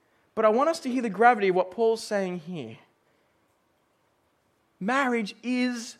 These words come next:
for life. So for those of you that are married, work hard on your marriages.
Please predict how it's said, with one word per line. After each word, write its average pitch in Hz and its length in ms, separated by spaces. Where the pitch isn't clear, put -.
for 208 240
life. 208 760
So 247 100
for 220 80
those 269 220
of 247 80
you 247 100
that 226 100
are 208 160
married, 208 480
work 277 300
hard 262 480
on 202 100
your 196 100
marriages. 160 600